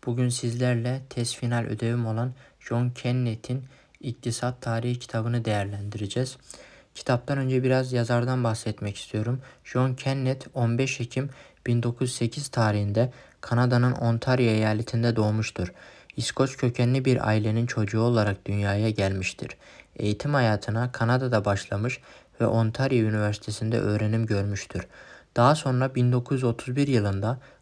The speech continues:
Amerika Birleşik Devletleri'ne giderek University of California, Berkeley'de ekonomi alanında yüksek lisans eğitimini tamamlamıştır.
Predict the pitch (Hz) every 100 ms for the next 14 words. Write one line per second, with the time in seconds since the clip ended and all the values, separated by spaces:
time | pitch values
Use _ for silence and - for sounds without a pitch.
0 | - 101 117 123 123 120 123 - - 110
1 | 101 95 - 98 101 110 110 113 120 117
2 | - - _ - 117 120 131 139 - 117
3 | 110 120 117 - 113 113 - 123 117 107
4 | 127 - - _ - 123 123 117 110 104
5 | 113 147 - _ _ - 127 - 117 120
6 | 123 117 107 104 110 117 113 113 - 123
7 | 120 110 120 123 - 120 110 - 107 117
8 | 123 107 98 101 104 101 95 - 85